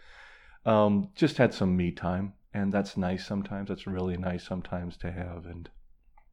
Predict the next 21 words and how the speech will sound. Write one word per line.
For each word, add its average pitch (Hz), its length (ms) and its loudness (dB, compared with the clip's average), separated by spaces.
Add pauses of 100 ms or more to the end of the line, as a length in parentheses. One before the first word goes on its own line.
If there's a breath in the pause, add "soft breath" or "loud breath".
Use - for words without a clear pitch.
(1600 loud breath)
and 110 100 4
I 110 40 8
like 123 200 6
being 127 100 2
on 123 60 2
the 123 80 0
road. 127 200 -2 (120)
Also, 110 320 0
don't 113 160 2
forget, 117 540 -2
we 104 160 -2
now 107 180 0
have 101 320 0
a 92 80 -2
Twitter 123 320 0
feed, 117 320 0
and 107 100 0
we 101 60 0
now 98 220 0
have, 90 280 -8
um, 90 340 -4